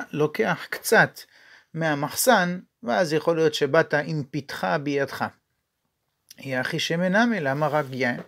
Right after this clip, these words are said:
אומר, שמן יש קבע לאכילה, יין אין קבע לשתייה. אתה מכין קצובה של שמן, אבל ביין לפעמים נגמר ואתה הולך להביא עוד שתייה. תנא רבי חייא, אוצרות שיכר בבבל, כאוצרות יין בארץ ישראל במסתפק.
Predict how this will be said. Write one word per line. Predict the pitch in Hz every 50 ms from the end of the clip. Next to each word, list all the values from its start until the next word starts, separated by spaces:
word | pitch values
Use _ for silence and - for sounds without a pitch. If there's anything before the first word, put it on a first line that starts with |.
| - _ _ _ _ - _ _ _ _ _ - - - _ _ _ -
אומר, | 180 196 208 196
שמן | 170 - - 226 220 190 170 160 160
יש | 170 180 170 - -
קבע | - 175 165 151 151
לאכילה, | 143 135 135 127 - - 139 127 127 127 -
יין | 196 214 247 254 233 226
אין | 220
קבע | 180 - 214 202 202 196
לשתייה. | 196 180 - - - - 160 165 - - _ _ _ _ _ _ _ _ _
אתה | - 202
מכין | 185 165 - - 180 175 165 151 - _ _ _
קצובה | - - - - - 180 165 160 196 190 175 -
של | - - 175
שמן, | 151 - - 196 180 156 147 139
אבל | 139 135 131 143 143
ביין | 143 160 180 214 220 214 208 202 190 185
לפעמים | 190 180 - - 233 233 240 226
נגמר | 220 196 196 226 226 208 190 165
ואתה | 160 160 160
הולך | 151 151 151 175 170 - -
להביא | 151 147 135 135 143 143
עוד | 135 135 131
שתייה. | - - - 131 101 80 - - _ _ _ _ _ _ _ _ _ _ _ - - - - - - - - -
תנא | - 247 247 233 220
רבי | 214 226 208
חייא, | - 190 196 202 _ _ _ _ _ _ _ _ _ - 214 214
אוצרות | 214 - - 180 190 175
שיכר | - - 160 147 - 202 196 190 185 - - - -
בבבל, | 143 143 143 151 147 147 190 196 185 175
כאוצרות | - 175 165 - - 170 175 170 - -
יין | 170 170 165 160 156
בארץ | 147 151 156 151 147
ישראל | - - 156 147
במסתפק. | 139 131 131 139 135 123 - - - - - 120 113 - - -